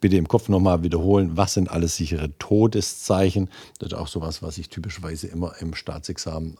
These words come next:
abfrage. Das muss man wissen als klinisch tätiger Arzt,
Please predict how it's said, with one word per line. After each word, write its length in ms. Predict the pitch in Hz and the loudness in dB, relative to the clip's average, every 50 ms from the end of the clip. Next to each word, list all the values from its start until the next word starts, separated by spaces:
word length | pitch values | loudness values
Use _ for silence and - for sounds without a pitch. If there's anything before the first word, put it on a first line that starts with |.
| _ - | _ -8
abfrage. 1300 | - - - - - _ _ - - - _ _ - - - - 82 78 78 80 78 85 85 82 80 78 71 - _ _ _ _ _ | -6 -6 -6 -8 -14 _ _ -20 -20 -20 _ _ -20 -18 -12 -10 -8 -8 -8 -8 -6 -6 -6 -6 -6 -8 -10 -14 _ _ _ _ _
Das 220 | - - 78 - - | -16 -14 -12 -8 -8
muss 180 | 90 80 - | -8 -6 -4
man 180 | - 85 82 82 | -2 -2 0 2
wissen 220 | 95 90 95 95 | 2 2 2 0
als 480 | 80 76 80 80 76 - - - - - | -2 -2 -4 -4 -4 -6 -8 -12 -12 -10
klinisch 340 | - - 92 85 82 80 - | -6 -4 -2 -2 -2 -4 -4
tätiger 440 | - 90 78 73 80 78 - - 65 | -6 -6 -6 -6 -8 -10 -10 -10 -8
Arzt, 360 | 71 78 78 - - - | -8 -8 -8 -10 -12 -14